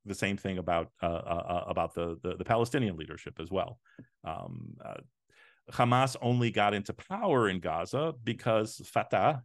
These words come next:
in, uh, um, the Palestinian Authority, uh, which rules the West Bank, um, or has authority in the West Bank, um, was considered too corrupt.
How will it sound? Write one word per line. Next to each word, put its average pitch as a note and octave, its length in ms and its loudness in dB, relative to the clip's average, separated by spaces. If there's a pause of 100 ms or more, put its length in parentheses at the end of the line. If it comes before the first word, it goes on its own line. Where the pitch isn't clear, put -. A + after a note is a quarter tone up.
in, F#2 400 0
uh, F2+ 400 2
um, F2 200 0
the F2 60 -6
Palestinian G#2 520 0
Authority, F#2+ 480 -2 (320)
uh, F2+ 320 -2
which - 240 -6
rules F#2+ 240 0
the F2 60 -4
West E3 260 4
Bank, G2 320 0 (340)
um, F#2+ 400 -2
or F2+ 160 -2
has F2 200 -2
authority B2 340 4
in F2 80 -2
the D#2+ 40 -4
West E2+ 240 -6
Bank, A#2 220 -4 (260)
um, A#2 380 0
was B2 220 0
considered E3 340 0
too F#3 100 -2
corrupt. - 520 -2